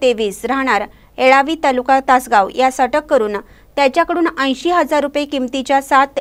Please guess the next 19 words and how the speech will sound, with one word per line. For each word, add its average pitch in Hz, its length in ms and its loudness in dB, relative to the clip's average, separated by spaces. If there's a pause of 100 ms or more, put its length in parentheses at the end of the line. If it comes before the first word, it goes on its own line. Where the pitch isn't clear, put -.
इलेक्ट्रिक 311 560 -2
मोटार 240 380 2 (300)
जप्त 262 320 -2
केल्या. 202 260 -2 (640)
तसेच 262 360 0 (540)
सदर 302 340 2
संशयित 330 500 0
आरोपीकडून 277 580 2 (360)
आणखी 269 340 0
कुणी 349 260 0
उघडकीस 294 500 0
येण्याची 285 320 -4
शक्यता 262 400 0
आहे. 226 340 0 (580)
सदरची 320 360 2
कारवाई 339 480 2
तासगावच्या 294 500 4
पोलीस 269 360 0
उपअधीक्षक 269 1000 0